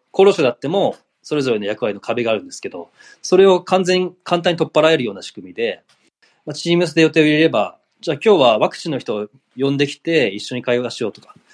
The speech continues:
で、自分がそのモンキーポックスについて知りたいって言ったら、「じゃあモンキーポックスの会議に参加していいよ」みたいなのが自由にありました。なので、うん、まあ、コミュニケーションの良さと、その先ほどお伝えした仕組みの、仕組みが、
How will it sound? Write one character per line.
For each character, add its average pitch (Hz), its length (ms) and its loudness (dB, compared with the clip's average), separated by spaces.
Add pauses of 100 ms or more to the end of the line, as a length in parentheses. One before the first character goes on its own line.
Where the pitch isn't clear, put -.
(180)
で、 165 80 2
自 170 120 2
分 180 160 4
が 180 80 4
そ 175 100 0
の 165 240 4
モ 165 140 2
ン 165 40 -2
キ 175 100 -2
ー 165 60 -6
ポ 175 80 0
ッ 170 60 -8
ク - 80 -16
ス 127 100 -4
に 113 60 -6
つ 117 100 -6
い 107 80 -6
て 92 360 -8
知 - 140 -6
り 123 80 -4
た 131 100 2
い 110 40 0
っ 131 40 -4
て - 60 -20 (100)
言 113 100 -8
っ - 20 -20
た 180 100 0
ら、 170 160 6
「じ 123 80 -2
ゃ 131 40 2
あ - 20 2
モ 143 100 -2
ン 147 40 -2
キ 143 100 -8
ー 135 40 -14
ポ 156 80 -2
ッ 143 40 -4
ク - 80 -18
ス - 40 -10
の 120 80 -6
会 - 200 -2
議 92 60 -16
に 92 80 -16
参 120 160 -6
加 113 120 -4
し - 60 -14
て 127 60 -6
い 110 60 -4
い 104 40 -6
よ」 98 120 -6
み 98 80 -20
た 156 100 2
い 180 60 2
な 202 80 4
の 220 80 4
が 233 240 2 (380)
自 117 180 -2
由 151 80 6
に 110 80 -2
あ - 40 -6
り - 100 -20
ま - 80 -20
し - 80 -18
た。 - 80 -20 (180)
な 170 80 -6
の 180 100 -2
で、 156 280 2 (800)
う 127 80 -2
ん、 120 220 0 (100)
ま 131 120 -2
あ、 - 20 -4
コ 156 100 -2
ミ 165 120 4
ュ 180 40 4
ニ 175 60 -2
ケ 180 160 4
ー - 20 0
シ 165 100 -2
ョ 131 40 2
ン 127 40 -2
の 123 60 -2
良 123 60 -2
さ 120 100 -2
と、 123 460 0
そ - 120 -12
の 107 320 -2
先 127 180 -8
ほ 135 60 0
ど 123 100 0
お - 20 -4
伝 123 200 -4
え - 20 -2
し - 60 -10
た - 80 -4
仕 - 140 -8
組 120 140 -4
み 107 60 -4
の、 98 240 -4 (1160)
仕 - 120 -12
組 135 220 4
み - 20 6
が、 180 260 4